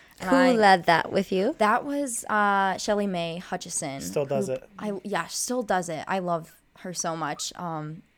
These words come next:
Speaker 1: she's two amazing kids. <laughs>
Speaker 3: Uh-huh.
Speaker 1: But yeah, uh, and through that, I was actually, I think that was, like, the start of really being able to become,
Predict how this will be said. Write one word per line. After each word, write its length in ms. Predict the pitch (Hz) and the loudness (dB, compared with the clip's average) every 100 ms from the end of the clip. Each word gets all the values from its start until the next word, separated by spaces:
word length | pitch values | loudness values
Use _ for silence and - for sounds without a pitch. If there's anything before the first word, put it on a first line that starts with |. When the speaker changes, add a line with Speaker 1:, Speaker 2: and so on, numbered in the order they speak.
| _ _ | _ _
Speaker 1:
she's 200 | - 190 | -12 -10
two 160 | - 175 | -8 -10
amazing 360 | 160 165 170 | -8 -8 -10
kids. 360 | 170 160 180 339 - | -12 -12 -4 -2 6
<laughs> 40 | |
Speaker 3:
Uh-huh. 840 | 381 311 269 294 - - 554 - - | 8 8 6 4 0 2 2 2 0
Speaker 1:
But 160 | - 247 | 4 8
yeah, 300 | 240 202 135 | 10 10 8
uh, 240 | 220 214 - | 6 6 6
and 260 | 233 226 | 2 2
through 240 | - 294 302 | -2 -2 2
that, 200 | 226 294 | 6 6
I 60 | |
was 120 | 359 254 | 6 4
actually, 380 | 254 262 269 233 | 2 2 -2 -2
I 40 | |
think 160 | 226 247 | -2 -4
that 80 | 269 | -4
was, 80 | 285 | -4
like, 120 | 311 | -6
the 60 | |
start 500 | 277 - 185 185 - - - - - | -6 -2 2 2 2 -8 -20 -14 -4
of 160 | 208 | -2
really 300 | 190 202 202 | 0 0 0
being 260 | 190 196 190 | -2 -4 -4
able 160 | 185 190 | -4 -4
to 60 | |
become, 760 | 175 185 - 175 175 175 170 | -4 -8 -6 -4 -2 -4 -6